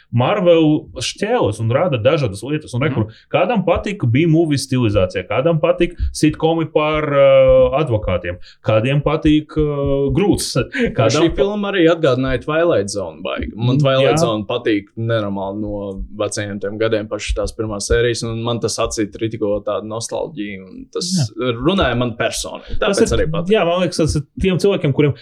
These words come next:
Speaker 1: un arī pats Giacchino, viņš arī teica, ka viņš ir riktīgs fans šāda stila filmām, un tāpēc, un, un arī runājot, ka Giacchino, ka, ka, uh, man ļoti interesē, vai viņš turpinās kā režisors strādāt, un,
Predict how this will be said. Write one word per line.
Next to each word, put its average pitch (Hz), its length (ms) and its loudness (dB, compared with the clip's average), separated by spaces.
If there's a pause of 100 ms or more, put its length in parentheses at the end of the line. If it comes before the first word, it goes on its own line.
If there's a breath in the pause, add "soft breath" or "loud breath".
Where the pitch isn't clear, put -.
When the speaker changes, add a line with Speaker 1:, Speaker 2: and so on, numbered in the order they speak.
(140 loud breath)
Speaker 1:
un 151 100 4
arī 160 200 2
pats 160 180 2
Giacchino, 143 500 2
viņš 131 220 2
arī 127 120 0
teica, 127 220 2
ka 127 80 -4
viņš 110 120 -2
ir 120 80 2
riktīgs 127 520 0
fans 120 300 0
šāda 107 400 -2
stila 110 320 -2
filmām, 107 560 -2 (320 loud breath)
un 98 160 0
tāpēc, 117 380 2
un, 143 180 2
un 147 480 0
arī 123 180 6
runājot, 127 340 2
ka 113 80 2
Giacchino, 117 480 0
ka, - 160 0
ka, 107 460 0 (280 loud breath)
uh, 104 300 0 (300)
man 120 220 4
ļoti 160 220 0
interesē, 107 520 2
vai 107 120 4
viņš 110 200 -4
turpinās 95 600 0
kā 95 100 2
režisors 95 460 -2
strādāt, 101 400 0
un, 92 160 -2